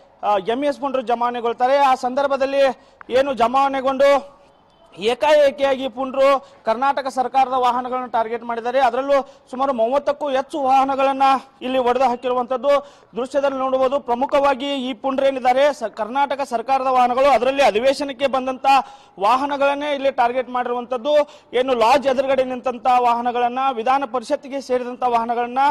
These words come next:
ಇಲ್ಲಿ ಸಂಪೂರ್ಣವಾಗಿ ಒಡೆದು ಹಾಕಿರುವಂಥದ್ದು. ಹೀಗಾಗಿ ಈಗ ಬೆಳಗಾವಿ ನಗರ ಸಂಪೂರ್ಣವಾಗಿ ಒಂದು ರೀತಿಯಾದಂಥ ಬೆಳಗಾವಿ ನಗರದಲ್ಲಿ ಪ್ರಕ್ಷುಬ್ಧ ವಾತಾವರಣ ನಿರ್ಮಾಣವಾಗಿರುವಂಥದ್ದು.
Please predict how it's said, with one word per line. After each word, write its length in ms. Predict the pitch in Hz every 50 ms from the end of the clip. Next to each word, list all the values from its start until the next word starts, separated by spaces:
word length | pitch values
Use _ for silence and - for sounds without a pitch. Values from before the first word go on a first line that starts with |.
| 269 - - - _ _ _ -
ಇಲ್ಲಿ 380 | 240 254 277 277 277 269 -
ಸಂಪೂರ್ಣವಾಗಿ 640 | - 226 233 233 277 294 285 285 277 277 269 269 277
ಒಡೆದು 260 | 262 240 240 247 254
ಹಾಕಿರುವಂಥದ್ದು. 600 | 247 247 240 247 233 226 226 208 226 208 185 170 - - _ _ _ _ -
ಹೀಗಾಗಿ 360 | 254 262 277 285 294 285 285
ಈಗ 100 | 277 254 277
ಬೆಳಗಾವಿ 420 | 240 202 208 220 226 269 285 285 277
ನಗರ 220 | 277 269 277 277 285 277 254 - - - _ _ _ -
ಸಂಪೂರ್ಣವಾಗಿ 600 | 196 202 - - 311 302 302 302 294 285 269 285 277 262 - - - - _ _ _ -
ಒಂದು 160 | 226 240 254
ರೀತಿಯಾದಂಥ 360 | 254 254 269 269 269 262 247
ಬೆಳಗಾವಿ 400 | 269 214 214 214 214 254 269 285
ನಗರದಲ್ಲಿ 400 | 285 269 269 262 269 269 269 269
ಪ್ರಕ್ಷುಬ್ಧ 420 | 262 262 220 - - - 220 220 254
ವಾತಾವರಣ 520 | 269 262 262 247 254 269 262 254 247 254 254
ನಿರ್ಮಾಣವಾಗಿರುವಂಥದ್ದು. 1400 | 247 233 226 233 233 240 240 240 240 240 233 240 233 233 233 240 233 - 240 226 214 269 269 269 269 262 262